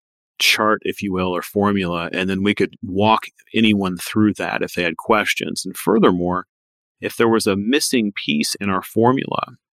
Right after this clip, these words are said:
we could then use that to drive discussions for, it could be funding, it could be cooperation, to say, "I have all of what I need, but I just don't have visibility,"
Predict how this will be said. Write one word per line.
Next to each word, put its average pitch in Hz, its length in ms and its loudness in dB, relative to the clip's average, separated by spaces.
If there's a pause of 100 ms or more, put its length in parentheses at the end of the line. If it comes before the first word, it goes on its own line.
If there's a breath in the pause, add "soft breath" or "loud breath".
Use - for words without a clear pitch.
(600)
we 117 100 2
could 113 180 2
then 113 200 4
use 107 280 2
that 107 220 0
to - 100 -6
drive 95 440 0
discussions 92 840 -2
for, 87 280 0
it 82 60 -6
could 87 140 -4
be 82 120 -4
funding, 95 500 0
it 85 140 -4
could - 160 -8
be 80 100 -4
cooperation, 82 1040 -2
to - 60 -12
say, 82 180 -4
"I 85 100 0
have 113 240 -2
all 107 180 4
of 95 60 2
what 95 100 0
I 85 100 0
need, 92 320 2
but 80 100 -4
I 80 80 -2
just 92 260 0
don't 90 160 0
have 80 220 -4
visibility," 78 680 0